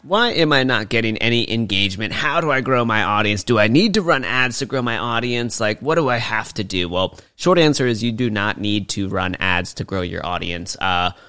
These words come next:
one of the, like, one of the things we work, um, on, uh, um, with our clients inside of Seven Figure Visionary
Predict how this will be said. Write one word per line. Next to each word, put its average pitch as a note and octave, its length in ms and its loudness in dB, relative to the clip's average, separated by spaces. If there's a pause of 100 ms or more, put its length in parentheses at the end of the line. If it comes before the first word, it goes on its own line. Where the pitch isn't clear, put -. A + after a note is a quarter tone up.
(160)
one B2 180 0
of A#2 100 2
the, F#2+ 200 -6
like, A2 180 4
one A#2+ 140 4
of A#2 60 2
the G#2 80 0
things G#2+ 260 -2
we G#2 120 -2
work, G#2 460 -2
um, G2 400 0
on, G2+ 300 0
uh, F#2 560 -4
um, F#2+ 560 -6
with B2+ 180 2
our G#2 180 6
clients G2+ 520 -2
inside G2+ 400 0
of G2+ 180 0
Seven G2+ 260 0
Figure F#2+ 200 -4
Visionary G#2 540 0